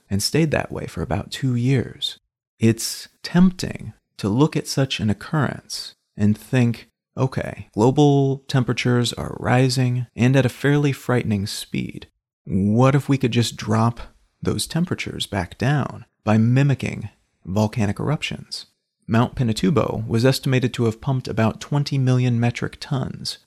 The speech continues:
of S O two into the atmosphere when it erupted, and that gas in particular is key to the resultant temperature drop. It reflects sunlight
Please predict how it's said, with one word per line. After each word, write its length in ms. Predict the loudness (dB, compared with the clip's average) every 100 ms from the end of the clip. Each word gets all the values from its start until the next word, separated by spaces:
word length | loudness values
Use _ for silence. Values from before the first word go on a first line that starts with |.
| -10
of 140 | -4
S 200 | -2 0
O 120 | -2
two 460 | -4 -4 -2 -4 -10 _ _
into 260 | 2 2 2
the 140 | 0
atmosphere 760 | 0 0 -4 -6 -8 -10 -12 -8
when 180 | -6 -4
it 100 | -4
erupted, 560 | -2 -2 -2 -10 -12 -18 _ _
and 200 | -2 -2
that 540 | 0 2 2 0 -4 0
gas 520 | 2 2 0 -6 -6
in 180 | -4 -6
particular 760 | -6 -4 -2 -2 -4 -8 -12 -8
is 180 | -6 -6
key 380 | -8 -2 0 0
to 180 | -2 -2
the 100 | 0
resultant 640 | 2 2 0 0 -2 -4 _ _
temperature 380 | -6 -6 -6 -6
drop. 460 | -2 -2 -2 -8 _ _ _ _
It 140 | -8 -8
reflects 640 | -2 2 2 -2 -10 -12 -14
sunlight 720 | -8 0 2 2 -2 -10 -18